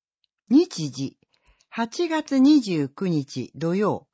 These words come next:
午後三時から七時。会場、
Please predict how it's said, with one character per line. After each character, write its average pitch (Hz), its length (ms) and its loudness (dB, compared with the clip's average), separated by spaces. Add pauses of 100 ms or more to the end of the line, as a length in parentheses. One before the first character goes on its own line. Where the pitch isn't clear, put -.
(320)
午 320 160 -2
後 233 160 -2
三 285 340 0
時 165 180 -6
か 135 160 -2
ら 117 160 -4
七 233 460 -8
時。 - 220 -12 (1160)
会 226 420 -4
場、 190 420 -4